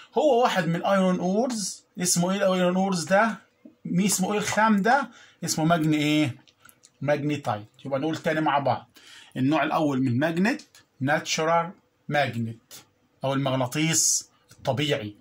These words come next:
الناتشورال ماجنت ده بلاك روك، حجر اسود، شخ-، صخره سوداء، بتكتشف طبعا، بتكون ضخمه، ويكتشفوها هي بتعمل اتراكت للايرون.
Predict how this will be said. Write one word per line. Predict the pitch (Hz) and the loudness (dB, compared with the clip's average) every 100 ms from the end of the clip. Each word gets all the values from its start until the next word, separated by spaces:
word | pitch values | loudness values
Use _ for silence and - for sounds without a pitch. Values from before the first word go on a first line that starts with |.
| - - - - 131 | -20 -20 -20 -14 -4
الناتشورال | 135 202 - 208 | 0 2 2 2
ماجنت | 196 220 226 196 | 4 4 4 4
ده | 196 | 2
بلاك | 175 185 180 | 4 2 2
روك، | 156 135 - _ - | 0 -2 -4 _ -14
حجر | - 160 160 156 156 | -6 -2 0 0 0
اسود، | 156 - - - - - _ | -2 -4 -12 -20 -20 -20 _
شخ-، | - 180 202 - | -2 2 2 0
صخره | - 196 - 143 | 0 0 2 0
سوداء، | 127 135 117 113 - - - - - _ 131 | 0 -2 -4 -6 -16 -20 -20 -20 -20 _ -8
بتكتشف | 117 - 170 143 | -6 -2 -2 -2
طبعا، | 175 160 143 | 0 2 2
بتكون | 127 120 156 | 0 -2 0
ضخمه، | 135 147 147 139 127 - - - - _ | 2 0 2 2 2 -4 -20 -20 -20 _
ويكتشفوها | 156 185 185 - 165 - - 214 196 202 180 - | -2 2 2 0 -2 -2 0 2 4 2 0 -4
هي | 185 196 | -2 -2
بتعمل | 165 220 214 - | 0 0 2 2
اتراكت | 139 170 196 - - | -2 -2 -2 -2 -6
للايرون. | 123 143 120 113 | -6 -4 -4 -6